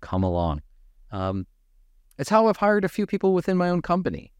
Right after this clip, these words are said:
Like, they tell me what they want, and I go, "Yes, you're the person to do it. Come along. Take my money," <laughs> you know? "Do that thing. That's a great idea." Um, so that would be my encouragement to, to people on the front lines.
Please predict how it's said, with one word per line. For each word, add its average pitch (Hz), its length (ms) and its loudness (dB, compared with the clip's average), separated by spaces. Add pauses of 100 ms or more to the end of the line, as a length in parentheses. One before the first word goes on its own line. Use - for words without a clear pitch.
(160)
Like, 92 160 -4
they 104 140 -2
tell 117 320 -4
me 123 120 2
what 107 200 -2
they 98 120 0
want, 110 420 -2
and 85 140 -4
I 82 80 -2
go, 80 200 -2
"Yes, 82 540 -4
you're 104 200 0
the 110 80 -2
person 107 320 -2
to 98 60 0
do 98 180 2
it. 85 180 -4 (240)
Come 147 240 -2
along. 139 460 0 (380)
Take 135 180 -2
my 139 160 2
money," 131 440 0
<laughs> - 60 -20
you 131 100 0
know? 139 140 0 (1120)
"Do 131 220 0
that 131 240 2
thing. 131 380 0 (180)
That's - 180 -12
a 113 40 -6
great 131 320 0
idea." 90 400 -4 (800)
Um, 95 420 -2 (160)
so - 140 0
that 143 140 8
would 151 140 2
be 127 120 4
my 101 180 4
encouragement 82 600 -2
to, 78 420 -4 (420)
to - 80 -8
people 104 260 0
on 85 100 0
the 80 80 -2
front 85 260 -2
lines. 78 540 -4